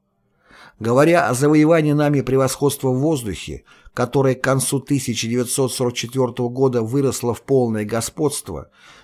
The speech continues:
нужно полностью воздать должное действиям американского восьмого авиаобъединения –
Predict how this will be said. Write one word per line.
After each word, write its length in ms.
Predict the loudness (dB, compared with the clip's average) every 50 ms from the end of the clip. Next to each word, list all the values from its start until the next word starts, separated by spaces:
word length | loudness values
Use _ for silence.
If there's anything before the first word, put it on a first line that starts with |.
| -16 _
нужно 320 | -2 0 0 2 2 0 0
полностью 560 | 2 4 4 4 4 4 0 -2 0 0 2
воздать 420 | 2 2 2 2 2 0 0 2
должное 500 | 2 2 2 2 2 2 0 0 0 0
действиям 580 | 0 0 0 0 0 -2 -2 -2 0 0 -2 -4 -6
американского 760 | -6 -2 0 0 0 0 -2 -2 -2 -2 -2 -2 -2 -2 0 0
восьмого 600 | 0 0 -2 -2 0 0 2 2 2 0 0 0
авиаобъединения – 1200 | 0 0 2 2 0 0 -2 -2 -2 -2 -2 -2 0 0 0 0 0 -2 -4 -6 -8 -10 -12 -14